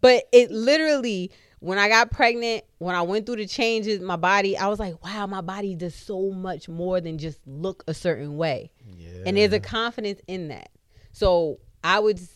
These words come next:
Speaker 1: I would, I really wanna just bottle that up in this episode and, like, give it to all the ladies. The way you are right the fuck now,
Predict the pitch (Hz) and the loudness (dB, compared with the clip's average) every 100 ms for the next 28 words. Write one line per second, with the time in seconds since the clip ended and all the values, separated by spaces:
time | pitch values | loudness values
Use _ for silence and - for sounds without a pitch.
0 | - 170 180 190 - 156 151 180 202 196 | -8 -4 -2 -4 -6 -6 -4 -4 -4 -4
1 | 185 170 156 143 151 156 180 175 170 165 | -6 -6 -8 -8 -4 -2 0 0 0 0
2 | 165 - 151 - 160 156 - 151 143 - | -4 -6 -10 -8 -10 -10 -10 -8 -8 -12
3 | 139 139 131 - _ _ _ _ 139 135 | -12 -10 -12 -14 _ _ _ _ -12 -4
4 | 185 165 - 151 143 147 143 139 135 156 | -4 -4 -6 -4 -2 -4 -6 -8 -10 -14
5 | 165 _ _ _ 135 135 202 226 226 185 | -20 _ _ _ -8 -2 -2 -2 -4 0
6 | 196 160 139 147 190 - 214 214 196 202 | 0 -2 -6 -10 -10 -12 -8 -6 -6 -10
7 | 165 139 139 | -10 -10 -14